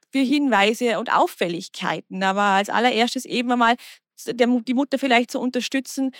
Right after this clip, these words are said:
in der Anlegetechnik und in der Anlegeposition, dass sie selber auch eine bequeme Position einnimmt, nicht verkrampft da sitzt, ja,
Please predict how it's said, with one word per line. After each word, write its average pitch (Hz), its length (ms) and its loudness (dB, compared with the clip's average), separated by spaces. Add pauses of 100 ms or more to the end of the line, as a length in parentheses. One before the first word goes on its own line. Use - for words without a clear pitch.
(120)
in 254 440 0
der 262 200 2
Anlegetechnik 214 1080 -2
und 202 160 -2
in 226 120 -2
der 240 120 2
Anlegeposition, 247 1040 0
dass 208 160 -4
sie 240 60 -10
selber 226 400 0
auch 226 100 0
eine 220 220 -2 (300)
bequeme 254 540 2
Position 247 800 0
einnimmt, 233 920 0
nicht 240 200 -4
verkrampft 226 640 -2
da 208 300 2
sitzt, - 760 -8
ja, 196 240 2